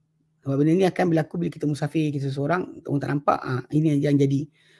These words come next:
Faman i'tada ba'da dhalika, barang siapa yang melampau sesudah daripada itu, yang dah tahu dah hukum, falahu azabun alim, maka untuk dia ada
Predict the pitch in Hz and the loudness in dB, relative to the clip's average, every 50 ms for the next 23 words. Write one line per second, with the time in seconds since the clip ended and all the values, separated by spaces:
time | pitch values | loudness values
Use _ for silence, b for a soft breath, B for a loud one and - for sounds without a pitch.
0 | b b b b b b b b 156 156 170 175 185 175 170 151 - - 170 170 | b b b b b b b b 6 6 8 8 6 4 2 2 2 2 4 4
1 | 170 160 160 156 147 160 - 143 151 147 143 143 165 185 208 202 196 160 - 170 | 4 4 4 2 2 0 0 2 2 4 4 6 6 8 8 6 4 2 2 2
2 | 156 - - 147 151 143 165 156 - - 151 165 175 165 151 151 147 151 147 - | 2 2 0 0 0 2 0 0 0 0 2 2 4 4 4 4 2 2 4 4
3 | 165 160 147 147 143 139 135 143 135 135 135 135 131 139 131 131 - 226 311 392 | 4 4 4 2 0 0 0 2 0 0 -2 -2 -2 -2 -2 -2 0 0 -2 -2
4 | - _ _ _ _ _ _ _ _ _ _ _ _ _ _ _ _ _ _ _ | -2 _ _ _ _ _ _ _ _ _ _ _ _ _ _ _ _ _ _ _
5 | _ _ - 143 139 139 143 143 139 143 135 - 151 165 165 151 143 147 139 - | _ _ -8 -6 -2 -2 0 0 0 0 0 2 4 4 6 6 4 2 2 2
6 | - 214 269 294 - _ _ _ _ _ _ _ _ - 165 165 170 165 160 147 | 4 4 4 4 2 _ _ _ _ _ _ _ _ 0 2 4 4 4 4 2
7 | 160 165 160 - 156 139 131 139 147 151 139 135 135 135 135 156 - 131 135 156 | 0 -2 -2 -2 -4 -2 0 0 0 0 0 0 0 0 0 0 0 -2 0 2
8 | 196 220 - - - 139 - - 147 147 139 - - 139 170 156 - 143 143 | 2 0 0 0 -2 -4 -2 0 -2 0 0 -2 -2 0 0 0 -2 -2 -4